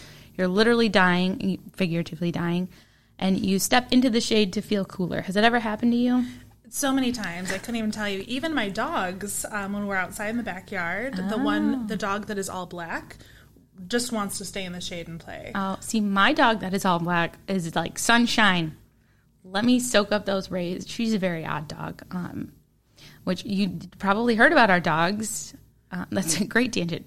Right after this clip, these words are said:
Speaker 1: But now, Abram's question wants to know, why is it cooler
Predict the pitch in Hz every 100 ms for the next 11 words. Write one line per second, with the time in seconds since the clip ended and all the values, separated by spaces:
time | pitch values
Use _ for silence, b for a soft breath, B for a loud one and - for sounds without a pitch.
0 | - 247 - B B B B B - -
1 | 254 233 202 185 285 269 254 226 220 220
2 | 196 196 - 190 180 - 170 170 214 302
3 | 311 233 208 - 202 175 165 160 160